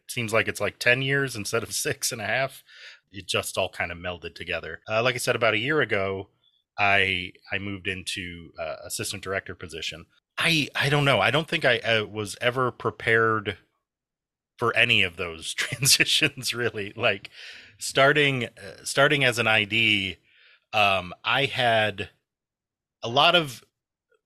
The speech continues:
background at our university.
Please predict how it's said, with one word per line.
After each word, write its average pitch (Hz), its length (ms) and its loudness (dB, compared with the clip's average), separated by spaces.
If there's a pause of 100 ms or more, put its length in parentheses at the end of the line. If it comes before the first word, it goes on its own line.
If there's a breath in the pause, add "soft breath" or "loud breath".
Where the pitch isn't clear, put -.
(120)
background 110 920 2 (760)
at 113 200 2
our 110 160 0
university. 101 880 -6